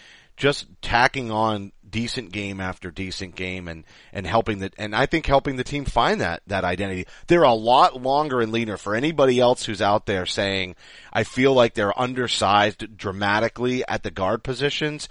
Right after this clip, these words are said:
This is what Jaylen gives them at the two, is all of a sudden the length. And you can, if you were concerned about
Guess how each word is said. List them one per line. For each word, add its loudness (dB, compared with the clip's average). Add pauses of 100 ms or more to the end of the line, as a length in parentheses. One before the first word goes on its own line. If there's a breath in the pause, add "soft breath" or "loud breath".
(360 soft breath)
This 4
is 0
what 2
Jaylen -2
gives -2
them -2
at 0
the -10
two, -6 (400 soft breath)
is -2
all 2
of -2
a -2
sudden 0
the -4
length. -4
And -8
you -8
can, -12
if -10
you -8
were -6
concerned -4
about 0